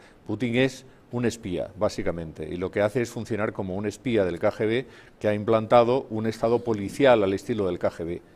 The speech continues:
Eso es Putin. Si tú has ido a Rusia en los últimos tiempos, verás que no es Rusia un país comunista, es un país capitalista, en donde hay gente que tiene muchísimo dinero y otra gente, pues, que tiene menos dinero. No es así. Es un nacionalista ultra, ¿eh?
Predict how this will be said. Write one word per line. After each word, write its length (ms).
Eso 240
es 100
Putin. 380
Si 300
tú 220
has 140
ido 200
a 40
Rusia 440
en 80
los 100
últimos 340
tiempos, 360
verás 320
que 200
no 300
es 140
Rusia 280
un 60
país 220
comunista, 440
es 80
un 100
país 200
capitalista, 680
en 80
donde 240
hay 80
gente 240
que 80
tiene 140
muchísimo 560
dinero 320
y 80
otra 180
gente, 300
pues, 160
que 120
tiene 180
menos 220
dinero. 420
No 500
es 200
así. 260
Es 120
un 120
nacionalista 880
ultra, 600
¿eh? 300